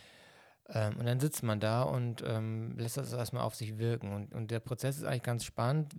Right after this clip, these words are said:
also, also, weil wir das ja auch können. Also wir können ja beide so diese Situation erstmal auf uns wirken lassen, ohne dass man gleich nach einer Minute irgendwie hektisch wird oder, oder, äh,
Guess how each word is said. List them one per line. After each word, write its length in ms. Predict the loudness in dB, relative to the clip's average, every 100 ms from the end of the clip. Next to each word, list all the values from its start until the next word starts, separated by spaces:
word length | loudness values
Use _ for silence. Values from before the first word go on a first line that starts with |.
| -8
also, 300 | -4 -4 -4 -8 -18 _ _ _ _ _ _ _ _ _
also, 180 | -2 -2 -6 0
weil 180 | 2 4
wir 60 |
das 140 | 2 2
ja 80 | -2
auch 100 | 0
können. 300 | 4 4 4
Also 240 | 0 -4 -8 -8
wir 100 | -8
können 240 | -2 0 2
ja 80 | 2
beide 480 | 2 2 2 0 -4 -10 -20 -20 -20 -20 _ _ _ _ _ -16
so 120 | -4 0
diese 260 | 2 0
Situation 560 | 0 0 0 2 2 2
erstmal 220 | 2 2
auf 60 | 2
uns 160 | 2
wirken 280 | 4 4 4
lassen, 280 | 0 0 -2
ohne 180 | -2 0
dass 200 | -2 -2
man 140 | -2
gleich 260 | 0 -2 0
nach 120 | -2
einer 120 | 0
Minute 340 | 0 0 0 0
irgendwie 540 | 0 -2 -2 -2 -4 -6 -20 -20 -20 _
hektisch 540 | -6 -6 -2 -2 0
wird 280 | 2 2 2
oder, 360 | 0 0 0 0
oder, 540 | 0 0 0 -2 -4 -10 -14 -18 -20 _ _ _
äh, 840 | -20 -20 -20 _ -20 -20 -20 -20 -20